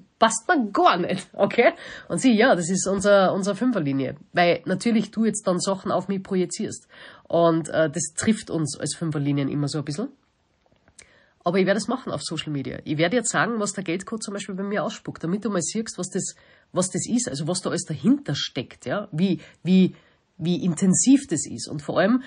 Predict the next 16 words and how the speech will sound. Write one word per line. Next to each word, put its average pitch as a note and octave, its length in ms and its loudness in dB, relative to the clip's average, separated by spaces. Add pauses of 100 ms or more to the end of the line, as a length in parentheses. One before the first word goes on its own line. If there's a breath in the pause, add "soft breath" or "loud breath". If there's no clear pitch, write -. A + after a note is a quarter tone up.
(140 loud breath)
das - 160 -6
hört F#3+ 160 2
ja G#3 80 0
nicht E3 220 0
auf A3 320 0
bei D3+ 100 -4
deiner D3 240 0
Analyse. C#3+ 640 -4
Du D3+ 80 -12
kannst F#3 320 -4
jederzeit F#3+ 880 -4
wieder F3 360 -2
andocken G3 500 -4
auf C3+ 160 -4
das - 180 -10
Ganze. - 460 -12